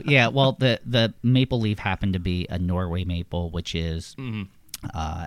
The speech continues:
Speaker 2: an invasive and non-native. And, oh, the, the comments were, they, they totally got off the topic. This
Speaker 1: Mm-hmm.
Speaker 2: was someone looking for help, and you had the opportunity to educate, not ridicule.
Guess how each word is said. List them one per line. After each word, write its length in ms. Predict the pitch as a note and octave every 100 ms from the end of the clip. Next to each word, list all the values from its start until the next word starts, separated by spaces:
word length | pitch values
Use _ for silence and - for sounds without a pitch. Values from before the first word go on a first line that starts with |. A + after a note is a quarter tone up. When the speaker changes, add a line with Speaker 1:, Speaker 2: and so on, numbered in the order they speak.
| -
Speaker 2:
an 100 | F#2+
invasive 680 | E2+ E2+ E2 - E2+ E2+ - - - - - _ -
and 280 | F2 F2
non-native. 640 | E2+ D#2+ F2+ E2 E2+ D#2+ F2 - -
And, 400 | - F2 E2 E2 -
oh, 360 | G2 G#2 F#2 - -
the, 160 | F#2+ -
the 80 | F2+
comments 600 | - - G2 F2+ E2+ -
were, 320 | D#2+ E2+ E2 -
they, 200 | A2+ B2+
they 180 | - B2+
totally 420 | - D3 C#3 B2+
got 260 | A2 G#2 -
off 340 | F#2 F#2 - - _ _ _ _ _ -
the 140 | A#2
topic. 500 | - - D#2+ E2+ F2 A#2+
This 120 | G#2
Speaker 1:
Mm-hmm. 80 | F#2+
Speaker 2:
was 80 | A2
someone 300 | A2 G#2+ G#2
looking 280 | G2+ - G2+
for 100 | G2
help, 360 | - G2 F2+ -
and 160 | G2+
you 80 | G2+
had 180 | G#2+ G2
the 80 | G2
opportunity 560 | F#2+ G2+ - G2+ F2 F2
to 260 | F2+ -
educate, 580 | F#2 D#2+ F#2 - F2 -
not 280 | E2+ E2 C2
ridicule. 680 | E2+ E2+ D#2+ - F2 E2+